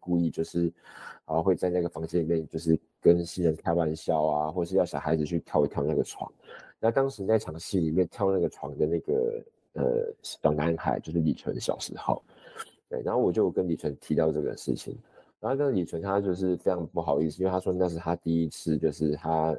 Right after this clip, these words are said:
演电影的经验，那当然就是小孩子嘛，什么都不懂。然后他就跟我分享，就是，嗯，就是当时他拍的这，呃，拍电影的他的想法，然后跟他整个过程里面是怎么样被，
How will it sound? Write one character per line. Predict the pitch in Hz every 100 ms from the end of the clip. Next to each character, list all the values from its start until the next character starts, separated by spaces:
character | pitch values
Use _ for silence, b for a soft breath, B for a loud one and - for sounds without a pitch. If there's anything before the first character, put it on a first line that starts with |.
| -
演 | 82 65
电 | - 85
影 | 67 64
的 | 60 -
经 | 73 71
验， | 67 58
那 | 76 90 -
当 | 101
然 | 104 82
就 | 90
是 |
小 | 87
孩 | 73 71
子 | 76 69
嘛， | 62
什 | - 67
么 | 67
都 | 76
不 | 71 67
懂。 | - - B B 50 B B B B B B _
然 | 90
后 | 92 104 104
他 | 101 95
就 | 101 95
跟 | 85 98
我 | 90 82
分 | 87 90
享， | 90 76 71
就 | 82
是， | 80 85 82 73 b b b b b _
嗯， | - 78 78 76 76 71 71 71 71
就 | -
是 | 95
当 | 107
时 | 95
他 | 90
拍 | - 92
的 | 92 80
这， | 90 80
呃， | - 76
拍 | - 98
电 | 98 90
影 | 78 69
的 | 73
他 | 87 87
的 | 80
想 | - 78 82
法， | 73 67
然 | 76
后 | 80
跟 | 87
他 | 85 85
整 | - 71
个 |
过 | 71 92 80
程 | - 73 71
里 | 67
面 | 78 82 78 B B B B _
是 | 101
怎 | 87 78
么 | 87
样 | 85 82
被， | 76 85 82 78 73 71